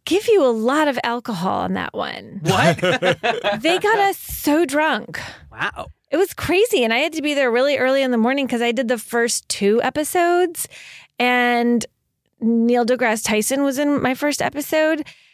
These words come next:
Speaker 1: And he was drinking red wine at eight in the morning. It was so impressive.
Speaker 2: Wow.
Speaker 1: I had Irish coffee, but I think I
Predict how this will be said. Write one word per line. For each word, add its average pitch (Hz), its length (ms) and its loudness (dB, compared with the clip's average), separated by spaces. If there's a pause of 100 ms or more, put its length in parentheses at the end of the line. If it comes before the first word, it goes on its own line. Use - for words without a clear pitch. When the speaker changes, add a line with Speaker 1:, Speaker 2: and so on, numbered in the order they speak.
(140)
Speaker 1:
And 233 140 0
he 214 240 -8
was 339 140 -2
drinking 302 320 -2
red 220 180 -4
wine 208 220 0
at - 80 -12 (180)
eight 196 260 -6
in 175 120 0
the 175 80 4
morning. 175 440 2
It 196 160 -2
was 175 140 -4
so - 200 -10
impressive. - 460 -10
Speaker 2:
Wow. 113 480 -6
Speaker 1:
I 320 120 -2 (180)
had 349 80 -2 (100)
Irish 240 280 -2
coffee, - 560 -4 (420)
but 233 380 0
I - 60 -4
think 403 220 -2
I 605 60 6